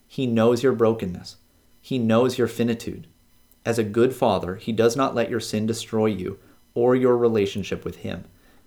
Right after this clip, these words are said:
He deals with it, removing it from you, forgiving you for all of it. These glorious truths lead to one response. Bless the Lord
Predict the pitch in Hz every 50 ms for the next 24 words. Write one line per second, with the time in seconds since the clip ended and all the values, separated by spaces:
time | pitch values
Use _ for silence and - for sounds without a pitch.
0 | _ _ _ - - 113 98 95 107 107 107 107 101 - 85 87 - 80 - -
1 | _ _ _ - 101 98 101 107 113 117 123 120 127 123 123 - - - 95 92
2 | 92 87 90 92 - - - _ _ _ _ - - 117 107 104 113 113 113 123
3 | 123 117 117 117 113 113 - 107 - 92 95 92 92 90 - - - _ _ _
4 | _ _ _ _ _ _ _ _ _ _ _ - - 113 110 107 - - - 110
5 | 107 110 110 113 120 120 123 120 120 117 - - - - - 107 95 - - -
6 | - - _ _ _ _ _ _ - 110 104 104 107 104 101 - - 101 95 92
7 | 95 98 104 104 107 104 101 - 104 101 98 - - - - - 82 - - -
8 | - - - - - - - _ - _ _ _ - 87 92 92 95 101 104 113
9 | 113 110 - - - 117 113 113 104 87 87 85 87 87 87 -